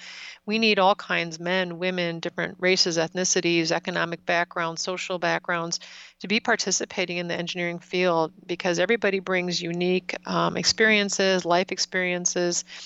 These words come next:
to, um, innovation and to design as we think about technology and moving forward. So I'm excited that I think we're doing a better job of bringing a more diverse group of people to the engineering profession.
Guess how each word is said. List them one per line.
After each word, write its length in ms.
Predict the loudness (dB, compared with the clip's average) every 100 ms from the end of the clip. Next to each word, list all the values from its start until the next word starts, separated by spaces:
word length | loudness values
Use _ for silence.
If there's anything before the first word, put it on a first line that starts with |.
| -10 -10 -10 _
to, 640 | 0 2 4 4 4 2 0
um, 500 | 2 2 2 0 -6 -8 -14 -2
innovation 960 | 2 6 6 4 4 2 2 0 -2 -6 -6
and 240 | -4 0
to 260 | 0 0 0
design 640 | 0 2 2 2 -2 -4 -10 -20 -8 -4
as 80 |
we 80 | -4
think 260 | -4 -4 -2
about 400 | 2 2 2 -2
technology 640 | -6 -2 0 0 0 -4
and 120 | -6 -6
moving 260 | -6 -6
forward. 480 | -6 -2 0 0 -2
So 160 | 0 0
I'm 120 | 0
excited 560 | 0 2 2 2 0
that 260 | 0 -2 -4
I 220 | -12 -20 -14
think 140 | -6
we're 80 | -4
doing 220 | -2 -4
a 60 | 0
better 280 | 0 0
job 300 | 2 2 2
of 80 | -2
bringing 220 | -6 -8
a 20 | -8
more 260 | -8 -8
diverse 380 | -10 -4 -2 -2
group 260 | -4 -2 -2
of 200 | -2 -4
people 380 | -6 2 2 4
to 220 | 0 0
the 140 | -2
engineering 420 | -4 -4 -6 -6
profession. 640 | -6 -4 -2 -2 -4 -6